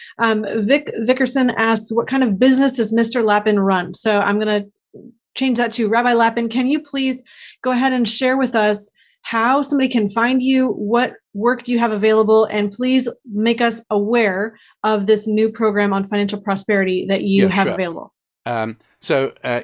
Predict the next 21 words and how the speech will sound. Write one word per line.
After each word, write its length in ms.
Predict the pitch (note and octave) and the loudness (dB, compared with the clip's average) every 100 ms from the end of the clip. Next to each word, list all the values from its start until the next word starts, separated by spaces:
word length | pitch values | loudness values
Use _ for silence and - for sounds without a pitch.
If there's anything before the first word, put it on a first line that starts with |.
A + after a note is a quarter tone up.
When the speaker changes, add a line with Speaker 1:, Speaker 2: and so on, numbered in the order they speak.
| - | -2
Speaker 2:
in 160 | D#3+ D3 | 0 2
my 140 | B2+ | 0
past, 420 | - D3 C#3 - | 0 0 0 0
I've 240 | A2 G2 G#2 | -4 -4 -4
been 140 | A#2 | -2
in, 260 | A2 G#2+ G#2 | -2 -4 -6
in 220 | G#2 G#2+ | -6 -4
the 80 | G#2 | 0
real 180 | B2 | 0
estate 340 | A#2 - A#2+ G2+ | 0 0 -2 -2
business. 360 | A#2+ G#2+ A2+ G#2+ | -4 -2 -2 0
I've 140 | A#2 | -2
also 180 | F3 - | -2 -2
been 140 | D3 | 0
in 100 | B2+ | 0
the 60 | A2+ | 0
boat 320 | G2 C#3+ - | 0 -2 0
building 360 | A2+ G#2 G#2 F#2 | -2 0 -2 -4
business, 420 | F#2+ E2+ F#2+ - | -6 -6 -8 -6
not 180 | G2+ - | -6 -6
surprisingly. 720 | G2+ - G#2+ G2+ G#2+ F2 D#2+ | -8 -2 -2 -2 -8 -12 -14